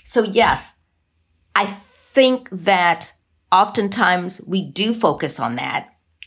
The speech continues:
And I have to be honest, Jonathan, for professionals of color, that's gotta come across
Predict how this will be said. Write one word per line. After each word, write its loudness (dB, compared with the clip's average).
And 4
I 4
have 0
to -4
be 0
honest, 2
Jonathan, -4
for -2
professionals -2
of -6
color, 0
that's 2
gotta 2
come -4
across -8